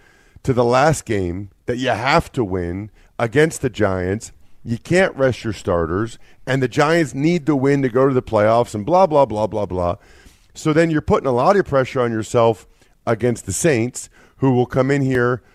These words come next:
probably with, um, no pressure, just come out and,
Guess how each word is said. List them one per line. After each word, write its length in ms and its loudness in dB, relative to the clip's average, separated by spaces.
probably 800 0
with, 540 0
um, 540 0
no 260 2
pressure, 640 0
just 240 -6
come 160 -2
out 260 4
and, 280 -4